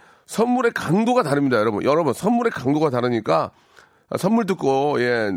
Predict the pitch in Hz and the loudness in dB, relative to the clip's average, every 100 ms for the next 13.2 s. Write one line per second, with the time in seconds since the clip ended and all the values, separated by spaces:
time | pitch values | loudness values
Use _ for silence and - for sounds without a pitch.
0 | - 139 156 160 139 135 135 123 98 110 | -2 0 2 2 0 -2 0 -2 -2 -2
1 | 139 113 - 131 135 135 131 127 113 107 | -2 -2 0 0 0 -2 -2 -4 -6 -6
2 | 101 90 85 82 156 131 127 117 113 123 | -4 -2 -4 -2 -4 -2 -2 -2 0 -2
3 | 123 - - - _ _ 107 - 202 - | -4 -8 -20 -20 _ _ -10 -4 -4 -2
4 | 214 - - 185 208 208 135 175 190 - | -4 -4 -14 -4 0 0 0 0 0 0
5 | 214 220 214 123 101 95 82 120 143 165 | 0 2 0 0 0 -4 -4 -4 -2 0
6 | 127 92 76 85 117 127 107 117 98 113 | 0 -2 -2 -4 -4 -4 -2 -2 0 -2
7 | 190 - - - _ - 120 147 156 156 | -4 -6 -20 -20 _ -8 -4 -2 -2 -2
8 | 156 151 139 131 117 104 110 160 113 104 | -4 -4 -4 -2 -2 -2 -2 0 0 0
9 | 104 90 87 135 190 - - - - - | -2 -2 -4 -4 -6 -14 -20 -20 -20 -6
10 | - 92 123 - - - 147 135 120 135 | -4 -2 -4 -6 -10 -4 0 0 0 -2
11 | 131 123 107 87 87 90 160 - 113 107 | 0 0 -2 -2 -2 -2 -2 -4 -2 -2
12 | 104 117 120 113 110 107 110 98 135 170 | -2 0 0 -2 -2 0 -2 -2 -2 0
13 | 233 | -2